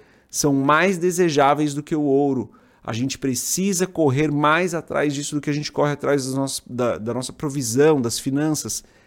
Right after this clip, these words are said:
"E em fazendo isso, há uma grande recompensa."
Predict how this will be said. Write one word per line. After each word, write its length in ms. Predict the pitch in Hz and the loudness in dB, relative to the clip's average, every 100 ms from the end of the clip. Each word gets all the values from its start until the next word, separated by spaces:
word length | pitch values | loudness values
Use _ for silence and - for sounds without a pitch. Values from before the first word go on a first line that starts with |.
| _ _ - | _ _ -6
"E 300 | 165 165 180 | 0 6 6
em 240 | 226 247 | 6 4
fazendo 880 | 226 - 196 147 127 170 202 185 156 | 2 2 2 2 2 2 2 2 2
isso, 480 | 160 180 - - 127 | 2 0 -4 0 2
há 180 | 123 147 | 4 4
uma 220 | 147 127 | 2 -4
grande 440 | 113 123 143 131 | -2 -2 -2 -4
recompensa." 1040 | 127 131 - 135 131 113 117 110 - - | -6 -8 -10 -12 -10 -8 -8 -8 -10 -14